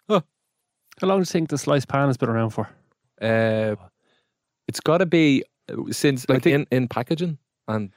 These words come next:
Speaker 2: Well, let's say the first time commercial,
Speaker 1: around.
Speaker 2: it was a commercial endeavour, a machine sliced a loaf of bread for sale.
Speaker 3: I would say, uh, uh, I'm thinking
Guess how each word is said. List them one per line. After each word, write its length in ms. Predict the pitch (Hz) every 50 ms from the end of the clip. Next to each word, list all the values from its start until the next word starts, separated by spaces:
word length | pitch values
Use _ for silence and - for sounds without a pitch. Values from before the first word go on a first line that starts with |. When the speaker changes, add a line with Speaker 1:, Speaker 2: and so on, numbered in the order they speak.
| _ _ _ _ - - -
Speaker 2:
Well, 80 | 160 175
let's 120 | 190 -
say 80 | 202 170
the 80 | 147 131
first 220 | - 208 196 -
time 180 | - 175 147 131 - -
commercial, 520 | - 143 147 156 165 - 113 113 135 127
Speaker 1:
around. 160 | 120 101 101
Speaker 2:
it 40 | 135
was 100 | 131 123
a 60 | 131
commercial 420 | 123 - 139 147 151 143 - 135 123
endeavour, 380 | 117 120 120 120 117 120 110 -
a 40 | -
machine 460 | 117 113 113 - 139 135 135 127 123
sliced 380 | 113 - - 156 151 143 - -
a 20 |
loaf 200 | 120 113 107 -
of 80 | 120 104
bread 220 | 113 113 113 107
for 120 | - 110 104
sale. 280 | - 107 - - - _ _ _ _ _ _ _ _ _ _ _ _ _ _ _ _ _ _ _ _ - - - - _ -
Speaker 3:
I 140 | - 135 147
would 200 | 156 151 151 123
say, 480 | - - - 127 123 120 117 110 107 - - -
uh, 140 | 110 107 - - - 78 71 -
uh, 140 | - 76 71 - - - - -
I'm 140 | 123 120 117
thinking 540 | - - 165 185 190 - 170 143 131 127